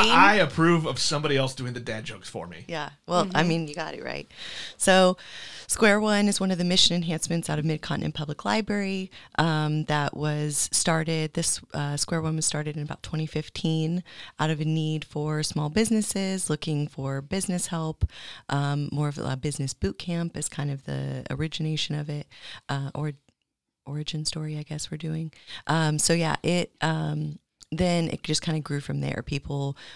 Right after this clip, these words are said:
Speaker 2: wanting more and more support on how to start a business, how to check if their business idea is already existing, how to look, tar-, you know, how to research their market, doing feasibility studies,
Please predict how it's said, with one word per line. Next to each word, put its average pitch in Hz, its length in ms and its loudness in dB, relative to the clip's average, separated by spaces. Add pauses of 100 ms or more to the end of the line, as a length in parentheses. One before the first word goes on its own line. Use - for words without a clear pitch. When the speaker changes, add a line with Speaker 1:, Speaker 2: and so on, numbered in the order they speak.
(100)
Speaker 2:
wanting 143 280 0
more 147 160 0
and 143 80 -2
more 143 140 -2
support 190 640 -2
on 147 400 0
how 143 240 -2
to 151 80 -4
start 175 260 0
a 170 60 -4
business, 160 720 -2 (340)
how 170 160 0
to 165 100 0
check - 300 0
if 170 140 -4
their 151 100 -4
business 156 380 -2
idea 147 260 -4
is 143 340 -6
already 131 300 -2
existing, 180 840 -2
how 147 180 -2
to 139 100 -4
look, 131 320 -8
tar-, - 160 -8 (100)
you 143 120 -6
know, 131 240 -6 (320)
how - 120 -4
to 151 60 0
research 139 460 -4
their 135 140 -2
market, 170 680 -2
doing 139 180 -2
feasibility 165 640 -6
studies, 156 540 -6